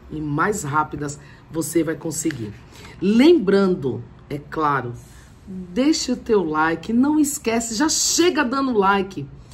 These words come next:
Curte, comente, compartilhe, deixe nem que seja um coraçãozinho pra mim, que a família Fabi Santos agradece. Se você também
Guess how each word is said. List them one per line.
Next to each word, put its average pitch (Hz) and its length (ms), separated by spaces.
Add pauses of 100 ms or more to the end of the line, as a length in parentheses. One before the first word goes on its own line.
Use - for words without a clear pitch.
(320)
Curte, 359 380
comente, 240 600
compartilhe, 220 720 (240)
deixe 285 320
nem 294 220
que 294 100
seja 294 320
um 277 60
coraçãozinho 240 920
pra 208 220
mim, 202 300 (440)
que 247 140
a 247 100
família 233 480
Fabi 202 280
Santos 202 480
agradece. 170 760 (200)
Se - 160
você 185 340
também 180 540